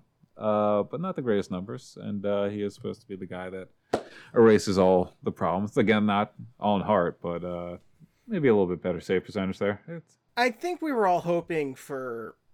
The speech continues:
Speaker 2: I think, a, a little bit more of a brick wall season from Carter Hart so far,
Speaker 1: Hmm.
Speaker 2: and we haven't quite gotten that. I don't wanna call him disappointing,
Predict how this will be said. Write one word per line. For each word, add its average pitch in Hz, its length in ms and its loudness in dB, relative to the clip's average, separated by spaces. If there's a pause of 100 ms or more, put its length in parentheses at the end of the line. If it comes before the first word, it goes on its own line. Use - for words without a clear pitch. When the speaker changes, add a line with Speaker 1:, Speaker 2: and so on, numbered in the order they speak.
(400)
Speaker 2:
I 143 120 -14
think, 180 320 -10
a, 131 240 -6 (160)
a 127 40 -10
little 180 360 -2
bit 214 140 -4
more 202 180 -2
of 175 80 -6
a 180 40 -8
brick 170 320 -8
wall 165 520 -2 (360)
season 151 500 -8
from 147 300 -8
Carter 147 340 -6
Hart 147 220 -6
so 160 160 -6
far, 156 140 -2
Speaker 1:
Hmm. 151 80 2
Speaker 2:
and 135 80 -8
we 135 60 -10
haven't 143 280 -12
quite 143 320 -8
gotten 147 260 -8
that. 147 160 -12 (500)
I 254 120 4
don't 370 220 0
wanna 294 220 2
call 240 380 -2
him 160 120 -4
disappointing, 226 880 -4